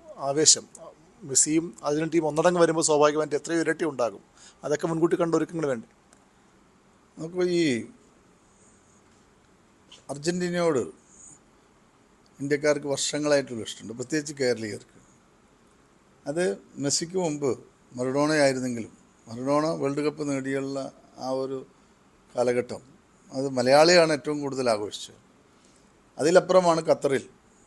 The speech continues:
Speaker 2: മെസ്സി വേൾഡ് കപ്പ് നേടിയപ്പോഴുള്ള ആഘോഷങ്ങളുണ്ടായത്. സത്യത്തിൽ അതിൻ്റെ ഏറ്റവും വലിയ ആഘോഷം ലോകത്തിൽ നടന്നിട്ടുണ്ടെങ്കിൽ അത് കേരളത്തിലാണ്. അപ്പോൾ അത് നമുക്ക്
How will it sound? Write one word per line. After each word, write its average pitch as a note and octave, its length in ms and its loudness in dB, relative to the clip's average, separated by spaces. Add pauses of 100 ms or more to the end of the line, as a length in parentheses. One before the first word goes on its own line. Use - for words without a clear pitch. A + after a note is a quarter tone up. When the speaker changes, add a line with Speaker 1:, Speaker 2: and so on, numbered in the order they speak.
(480)
Speaker 2:
മെസ്സി C3 380 2 (1500)
വേൾഡ് C#3 240 0
കപ്പ് D3 220 -2
നേടിയപ്പോഴുള്ള C3 560 -4
ആഘോഷങ്ങളുണ്ടായത്. A2+ 720 -8 (120)
സത്യത്തിൽ D3 360 -6 (1300)
അതിൻ്റെ E3 300 -2
ഏറ്റവും G3+ 320 2
വലിയ F3+ 220 4
ആഘോഷം D3 400 -2
ലോകത്തിൽ C#3 300 0 (100)
നടന്നിട്ടുണ്ടെങ്കിൽ B2 600 -4
അത് B2 140 -10
കേരളത്തിലാണ്. A2+ 560 -4 (1080)
അപ്പോൾ E3+ 200 2 (280)
അത് F3+ 100 -4 (100)
നമുക്ക് F#3+ 200 -4